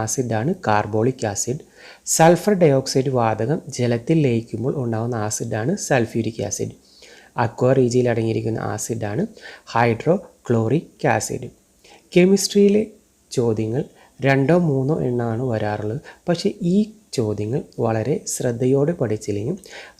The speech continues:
റാങ്ക് മേക്കിംഗ് ക്വസ്റ്റ്യൻസ് ആയിട്ട് എപ്പോഴും ഈ കെമിസ്ട്രി വിഭാഗത്തിലെ ചോദ്യങ്ങളാണ് പലർക്കും കീറാമുട്ടിയായി മാറാറ്. അപ്പോൾ ഈ കെമിസ്ട്രി നിങ്ങൾ നന്നായി പഠിക്കുവാൻ ശ്രമിക്കുക.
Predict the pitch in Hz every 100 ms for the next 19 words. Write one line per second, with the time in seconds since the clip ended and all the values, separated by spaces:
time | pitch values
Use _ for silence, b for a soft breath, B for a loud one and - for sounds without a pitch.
0 | 160 170 185 202 214 196 143 131 151 170
1 | 120 113 120 127 - 110 110 139 - 120
2 | - 117 113 175 - B B 147 - 156
3 | 147 160 165 - 190 120 113 110 120 135
4 | 123 113 113 113 104 107 190 B B -
5 | 113 110 107 - 185 - B B - 147
6 | 156 160 165 151 131 117 190 - 110 98
7 | 98 95 113 _ _ b - 151 - 165
8 | 135 123 120 - 160 139 143 214 B B
9 | B 123 120 113 147 - 110 107 107 139
10 | - 98 95 -